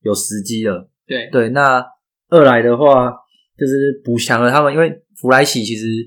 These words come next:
Speaker 1: 去年的引导功力大家有目共睹嘛。
Speaker 2: 嗯。
Speaker 1: 那我会觉得有弗莱里，有弗莱喜在的话，可能会让本土投手就是持续的成，成长。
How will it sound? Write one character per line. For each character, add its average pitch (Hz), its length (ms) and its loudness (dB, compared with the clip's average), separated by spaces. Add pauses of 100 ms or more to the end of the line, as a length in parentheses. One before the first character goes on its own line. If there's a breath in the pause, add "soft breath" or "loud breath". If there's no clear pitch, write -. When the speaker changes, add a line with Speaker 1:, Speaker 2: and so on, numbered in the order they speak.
(280)
Speaker 1:
去 - 180 0
年 123 160 0
的 113 300 -4
引 120 120 -8
导 117 160 0
功 117 200 -4
力 120 140 -4
大 113 120 -2
家 113 140 0
有 110 120 -2
目 110 160 -6
共 110 240 -2
睹 - 120 -12
嘛。 67 120 -16
Speaker 2:
嗯。 120 480 -20
Speaker 1:
那 143 80 -2
我 127 60 2
会 123 120 2
觉 117 60 -2
得 110 360 -4 (260)
有 120 180 2
弗 120 200 -4
莱 135 100 4
里， 117 280 -4
有 120 140 -2
弗 127 140 -4
莱 131 100 4
喜 117 160 -6
在 110 220 0
的 101 120 -2
话， 104 300 0 (460)
可 - 120 -8
能 107 160 -4
会 135 120 0
让 131 240 2
本 110 140 0
土 110 160 -4
投 104 180 -2
手 101 180 0
就 107 140 -6
是 117 100 -4
持 104 220 -6
续 117 140 -6
的 101 100 -4
成， 95 180 -8
成 101 280 -6
长。 101 200 -4